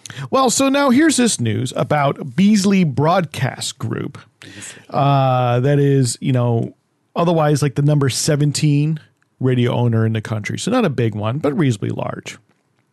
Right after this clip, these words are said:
which wants to buy, uh, another company called Greater Media, another radio company. Um, and they're going to buy this company for two hundred and forty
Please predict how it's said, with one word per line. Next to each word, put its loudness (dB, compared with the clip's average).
which 0
wants 0
to 2
buy, 0
uh, 2
another 2
company -2
called -4
Greater 0
Media, 2
another 0
radio 0
company. -12
Um, 0
and 0
they're 2
going 2
to 0
buy 2
this 2
company -2
for -2
two 2
hundred 2
and 0
forty -2